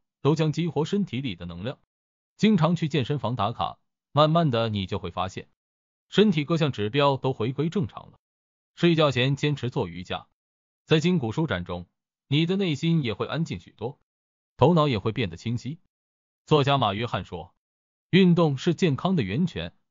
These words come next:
也是长寿的秘诀。运动是开启美好生活的钥匙，再忙也不要忘了锻炼身体。无需花费很多时间，每天运动半小时，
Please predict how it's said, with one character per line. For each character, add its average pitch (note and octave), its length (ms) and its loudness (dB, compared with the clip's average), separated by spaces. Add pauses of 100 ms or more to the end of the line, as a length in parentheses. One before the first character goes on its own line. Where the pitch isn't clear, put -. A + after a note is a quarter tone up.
也 C3+ 140 0
是 D3+ 120 -6
长 F#3+ 260 -2
寿 G3 140 -2
的 F2 100 -8
秘 F2 160 -8
诀。 - 220 -20 (560)
运 E3+ 200 8
动 C#3+ 220 2 (160)
是 - 120 -2
开 E3 200 2
启 B2 100 -4
美 A#2+ 180 0
好 F2+ 160 -6
生 B2+ 200 -2
活 A2+ 120 -6
的 D#3+ 80 -4
钥 G3+ 220 -2
匙， - 120 -20 (600)
再 E3+ 220 4
忙 C#3+ 240 4
也 A#2 100 0
不 G2+ 140 -4
要 C3 140 2
忘 A2+ 180 2
了 F#2+ 80 -4
锻 G#2+ 160 0
炼 F2+ 160 -4
身 B2+ 200 -4
体。 - 140 -8 (580)
无 A3+ 180 6
需 G3+ 120 2
花 G3+ 200 2
费 E3+ 140 0
很 F2 140 -6
多 A#2+ 140 -4
时 G#2+ 160 -6
间， G2+ 200 -8 (460)
每 C3+ 200 2
天 E3+ 140 0
运 F#3 180 2
动 G2 120 -2
半 C#3 220 -2
小 - 160 -14
时， - 260 -18